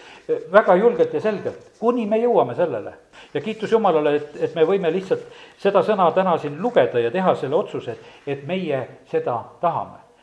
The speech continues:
Me peame üheskoos kõigi pühadega mõistma Jumala armastuse suurust. Me vajame neid, kes on olnud enne meid. Me vajame neid, keda Jumal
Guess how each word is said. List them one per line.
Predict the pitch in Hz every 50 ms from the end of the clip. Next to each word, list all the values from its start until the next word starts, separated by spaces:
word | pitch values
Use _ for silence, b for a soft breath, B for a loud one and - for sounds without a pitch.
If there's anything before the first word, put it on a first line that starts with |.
| b b
Me | 156 156
peame | 170 175 175 175 160 - - - - 175
üheskoos | 202 220 214 214 185 - - - - 202 202 185 190 -
kõigi | - 196 202 - 170 - 151
pühadega | 202 226 202 170 131 107 - 110 101 - 107 98 - B B B B
mõistma | 165 175 - - - 131 131
Jumala | 147 143 123 117 127
armastuse | 135 135 120 - - 117 110 110
suurust. | 110 143 135 107 - - - _ _ _ b b b b b b
Me | 156 170
vajame | 170 196 208 196 180 185 190
neid, | 208 208 208
kes | - 185 - -
on | 190 175 180
olnud | 180 170 175 165 190
enne | 202 196 185 185
meid. | 185 214 214 170 - - - B B B B B
Me | 147 156
vajame | 160 190 190 175 165 160 165
neid, | 196 196 190
keda | - 175 160 160 156
Jumal | 185 175 175 156